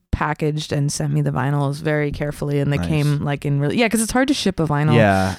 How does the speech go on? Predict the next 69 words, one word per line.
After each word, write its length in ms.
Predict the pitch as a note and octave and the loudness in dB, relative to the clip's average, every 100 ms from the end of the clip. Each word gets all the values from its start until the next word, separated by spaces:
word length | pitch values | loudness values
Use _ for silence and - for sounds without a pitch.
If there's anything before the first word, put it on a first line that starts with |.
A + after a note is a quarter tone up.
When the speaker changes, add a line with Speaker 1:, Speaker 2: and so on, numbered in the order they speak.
| - | 2
Speaker 2:
I 120 | C#3 | 4
Speaker 1:
And 120 | E3 | 4
it 40 | |
came 260 | A2 A2 E3 | 6 4 4
Speaker 2:
imagine 60 | - | 4
it 20 | |
Speaker 1:
really 160 | - | 4
Speaker 2:
would 220 | - - D3 | 4 4 2
be. 300 | G2+ G2 G#2+ | 0 -2 0
And 320 | A#2 A#2+ A2+ - | 2 2 0 -2
when 240 | A#2+ B2+ | 0 2
we 100 | A#2 | 2
get 140 | A#2 G#2+ | 2 2
to 60 | |
that, 260 | A2+ G2+ - | 2 0 0
you 120 | A2 | -2
know, 200 | G#2+ G#2 G2+ | 0 2 2
we're 120 | G#2+ | 2
not 160 | G#2 | 2
at 140 | G2+ G2+ | 2 0
that 160 | G2 | -2
point 220 | - G#2 D#2 | -4 -4 2
yet, 180 | G#2+ G2 | 2 4
but 100 | G#2+ | 2
when 160 | G#2 | 2
we 100 | G#2 | 2
get 200 | G2+ G#2 | 2 2
there, 220 | G#2 G2+ | 4 4
we're 100 | G2 | 4
gonna 300 | G2 F#2+ F#2 F#2 _ | 2 0 -2 -4 _
be 140 | G#2+ F#2 | -2 -2
shipping 400 | - G2 F#2+ F#2+ | -2 -2 -2 0
out, 240 | F#2+ - | -2 -2
hopefully, 580 | G2+ G2 - F2 F2+ F2+ - | -4 -4 -2 0 0 -4 -12
some 220 | - F2 | -12 -10
stuff 320 | - G2 F2 | -6 -6 -6
<laughs> 80 | - | -6
too, 260 | - D3 A#2+ | 0 2 2
you 140 | C3 A#2+ | 2 4
know? 60 | |
Speaker 1:
Yeah, 200 | A#2+ D#3+ | 6 4
so 300 | D#3+ G#3+ A3 | 2 2 4
if 240 | A3 G#3+ A#3 | 4 4 4
you're 120 | A#3 | 4
listening 380 | A3+ A#3+ C#4+ E4+ | 4 2 2 4
and 160 | A3 E3 | 4 4
you 280 | D#3+ D#3+ D#3+ | 2 2 0
Speaker 2:
<clears throat> 40 | |
Speaker 1:
like 420 | E3 D#3+ G#3 - | 0 2 0 0
Anna's 320 | - F#3 F#3 | 0 0 2
music, 300 | F3 F3+ G#3+ G#3 | 2 2 0 -2
buy 180 | C#3+ D3+ | 0 2
her 160 | F#3 | 2
vinyl. 420 | D#3+ D3 E3 D3 C#3+ | 2 2 2 2 2
It 120 | D#3+ | 2
is 80 | A#2+ | 2
Speaker 2:
Yeah. 100 | F2+ | 2
Speaker 1:
such 240 | F2 F3 | 0 0
a 60 | A3 | 0
gorgeous 560 | E3 D#3+ E3 E3+ E3+ D#3 | 0 2 2 4 2 4
Speaker 2:
Well, 220 | D3+ D3+ | 6 6
Speaker 1:
record 320 | D#3+ D#3+ D#3+ | 4 0 4
on 60 | D#3 | 4
Speaker 2:
we've, 100 | D3+ | 4
Speaker 1:
vinyl, 220 | C#3+ D3 | 2 4
Speaker 2:
I 60 | C#3+ | 4
mean, 120 | D3 | 4
Speaker 1:
too. 140 | D#3 | 4
Speaker 2:
we, 340 | D3+ D3 C#3+ | 4 4 4